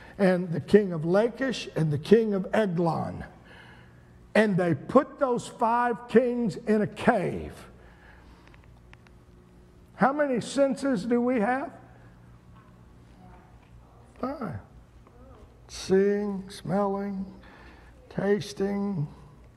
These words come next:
touching. Huh? And it came to pass, they brought those kings unto Joshua,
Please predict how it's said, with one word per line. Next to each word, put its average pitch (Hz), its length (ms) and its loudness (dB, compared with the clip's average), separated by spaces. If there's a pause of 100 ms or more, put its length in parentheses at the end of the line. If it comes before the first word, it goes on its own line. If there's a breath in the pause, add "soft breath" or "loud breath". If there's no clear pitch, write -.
(140)
touching. 202 840 -4 (1040 soft breath)
Huh? 214 220 -8 (4000 loud breath)
And 277 160 6
it 262 180 -2
came 403 380 0
to 392 100 2
pass, 262 680 -2 (1700 loud breath)
they 220 140 6
brought 349 480 4
those 349 340 2
kings 349 380 0
unto 311 260 0
Joshua, 233 800 0